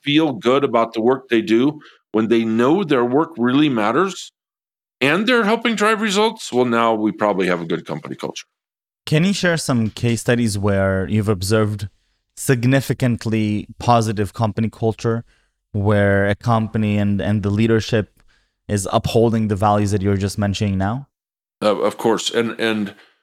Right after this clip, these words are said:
Speaker 1: we mentioned several of them in the book. And, and we were so happy as we were doing the research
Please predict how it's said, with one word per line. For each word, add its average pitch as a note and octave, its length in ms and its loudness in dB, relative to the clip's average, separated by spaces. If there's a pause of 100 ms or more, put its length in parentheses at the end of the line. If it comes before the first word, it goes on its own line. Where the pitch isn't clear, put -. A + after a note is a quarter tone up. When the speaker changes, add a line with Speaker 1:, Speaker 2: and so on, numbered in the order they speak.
(160)
Speaker 1:
we A#2 120 2
mentioned C3 360 0
several C3 400 2
of G#2 140 2
them G#2 180 0
in G2+ 120 0
the G2 80 0
book. F2+ 320 0 (120)
And, G#2 520 -2
and G2 400 -2
we G#2 220 0
were G#2 140 2
so B2 260 0
happy A#2 320 0
as G2 140 -2
we G2 120 0
were G2 100 2
doing G#2+ 260 0
the G2 80 0
research F#2 600 -2